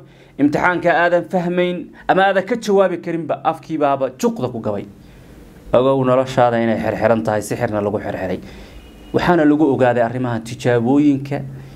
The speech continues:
iyo dhacdooyinka dhacaya ee arrimahaas ay qabsanayaan bulshada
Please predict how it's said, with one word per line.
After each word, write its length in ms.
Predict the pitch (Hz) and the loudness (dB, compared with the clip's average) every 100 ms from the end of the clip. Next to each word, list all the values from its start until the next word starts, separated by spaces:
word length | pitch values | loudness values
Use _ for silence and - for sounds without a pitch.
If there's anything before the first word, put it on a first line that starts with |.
| - - | -10 0
iyo 120 | 123 117 | 2 4
dhacdooyinka 760 | 113 113 120 156 156 139 139 139 | 2 2 2 2 2 0 -2 -4
dhacaya 640 | 147 139 139 139 156 151 - | -2 0 0 0 0 -2 -4
ee 200 | 123 123 117 - - | -2 0 -2 -8 -6
arrimahaas 500 | 131 127 160 147 131 | -2 2 2 2 0
ay 80 | 127 | -4
qabsanayaan 600 | 120 120 - 131 123 120 117 | -6 -6 -4 -4 -2 0 0
bulshada 320 | 113 123 | -2 0